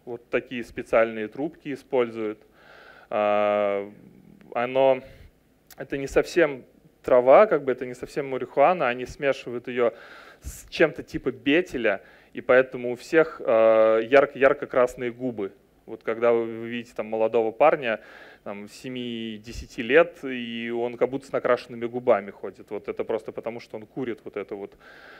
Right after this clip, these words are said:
смесь, и она окрашивает и зубы, и рот, и, э, соответственно, такое впечатление производится, что он красит губы.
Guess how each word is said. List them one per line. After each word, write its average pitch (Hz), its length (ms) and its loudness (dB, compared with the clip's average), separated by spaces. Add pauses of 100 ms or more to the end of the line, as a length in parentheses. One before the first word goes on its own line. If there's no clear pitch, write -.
(280)
смесь, 165 540 -2
и 120 240 -4
она 120 260 2
окрашивает 123 800 0
и 110 120 -10
зубы, 131 580 -4
и 107 300 -8
рот, 131 420 0 (500)
и, - 200 -10
э, 104 380 -2
соответственно, 107 1040 -6 (180)
такое 113 220 -8
впечатление 110 580 -6
производится, 107 640 -6
что - 200 -10
он 107 140 -12 (760)
красит 113 300 -4
губы. 104 340 -12